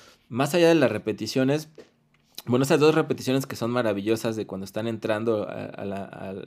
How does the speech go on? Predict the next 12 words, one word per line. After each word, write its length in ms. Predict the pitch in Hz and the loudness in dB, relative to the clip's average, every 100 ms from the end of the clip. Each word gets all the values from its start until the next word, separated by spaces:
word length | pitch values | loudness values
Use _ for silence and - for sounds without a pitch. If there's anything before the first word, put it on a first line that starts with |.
| - | -12
a 40 | 98 | -10
la 180 | 98 98 | -10 -8
casa 320 | 104 120 113 | -8 -4 0
dos 240 | 117 113 | 0 0
veces, 520 | 117 117 - 127 156 - _ - - - - _ - | 0 0 0 -4 -4 -14 _ -20 -20 -20 -20 _ 0
eh, 360 | 113 110 113 - | 4 4 2 0
y 80 | |
luego, 840 | 120 123 127 127 131 127 120 107 101 | 2 6 6 8 8 10 8 6 2
mm, 220 | 98 95 - _ _ _ _ _ _ _ _ - | -4 -8 -12 _ _ _ _ _ _ _ _ -2
cuando 440 | 131 120 113 110 | 2 2 4 4
el, 220 | 107 104 - | 4 0 -2
el 140 | 110 | -4